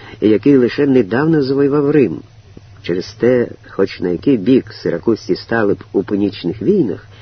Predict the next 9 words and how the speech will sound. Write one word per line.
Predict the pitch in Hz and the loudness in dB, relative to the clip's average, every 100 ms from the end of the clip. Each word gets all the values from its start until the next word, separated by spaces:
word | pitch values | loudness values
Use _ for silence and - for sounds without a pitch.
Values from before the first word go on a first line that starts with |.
| - - - | -20 -20 -8
вони, | 113 208 226 | 0 2 4
безперечно, | 196 - 165 156 - 123 107 - - 101 | 2 2 0 0 2 0 0 -6 -8 0
мали | 113 156 147 | 2 4 4
вважати | 110 113 127 147 | 2 0 -2 -2
карфагенців, | - 87 - 87 110 160 156 131 104 - | -2 -4 -4 0 2 2 2 2 0 0
як | 92 82 - | -4 -4 -4
і | 76 | -4
самих | - 92 87 | -2 -2 -4
себе, | - 160 151 | 0 0 2